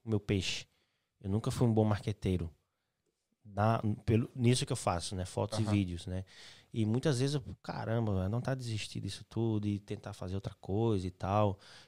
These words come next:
Speaker 1: Então, tipo assim, muitas vezes passou isso na minha cabeça e todas as vezes que eu recebi um elogio de um cliente, de um, do que seja, isso te faz, te renova.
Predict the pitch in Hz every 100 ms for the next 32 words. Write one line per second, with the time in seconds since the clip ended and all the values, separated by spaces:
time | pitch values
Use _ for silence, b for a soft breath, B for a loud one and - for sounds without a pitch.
0 | - 101 131 147 139 b b - 160 -
1 | 143 107 B B B B _ _ - 196
2 | 185 180 180 180 165 160 160 147 131 120
3 | 147 160 190 196 b _ 143 185 208 202
4 | 180 151 165 151 - - 156 160 165 156
5 | 143 139 131 120 110 123 123 117 - 104
6 | 107 131 127 113 104 104 101 95 110 101
7 | - 101 - 107 127 127 127 123 b b
8 | b _ _ 131 - 131 - - 123 127
9 | 123 - - 120 135 117 104 98 90